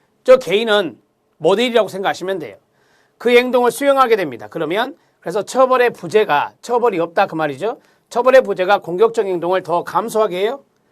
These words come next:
증가하게 하죠. 처벌받지 않았어요. 공격적인 행동을 했는데 처벌 안 받았으면 "아, 나도 해도, 해도 되구나." 그래서 공격적인 행동을 더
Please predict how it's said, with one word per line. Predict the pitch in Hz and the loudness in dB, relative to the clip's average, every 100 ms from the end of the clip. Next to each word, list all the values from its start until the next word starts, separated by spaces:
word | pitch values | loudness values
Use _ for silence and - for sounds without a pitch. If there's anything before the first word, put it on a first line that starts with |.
| _ _ _ | _ _ _
증가하게 | - 196 240 302 254 | -12 -4 2 4 4
하죠. | 170 123 139 101 _ _ _ _ _ | 0 -2 -8 -10 _ _ _ _ _
처벌받지 | - 269 285 277 214 196 | 2 6 8 6 2 0
않았어요. | 160 202 - 160 101 - _ | 0 0 -2 -4 -6 -14 _
공격적인 | 190 208 262 - 233 214 | -6 0 0 2 -2 -2
행동을 | 214 208 185 | -6 -6 -2
했는데 | 269 269 214 120 95 _ | 0 0 -2 -6 -16 _
처벌 | 240 269 240 | -2 2 2
안 | 175 | 2
받았으면 | 208 - 180 113 _ _ | 0 0 -6 -12 _ _
"아, | - 214 | -8 -6
나도 | 160 - | -2 -2
해도, | 226 233 175 - 233 | -2 -2 -4 -6 -6
해도 | 247 | -6
되구나." | 175 160 202 165 202 170 - _ _ _ | -6 -6 -2 0 0 -2 -10 _ _ _
그래서 | 185 202 254 139 - | -4 2 4 2 -4
공격적인 | - 202 247 240 220 | -10 0 0 2 0
행동을 | 208 180 156 208 254 _ _ | 0 -4 0 -2 -2 _ _
더 | - 175 247 294 | -2 4 4 2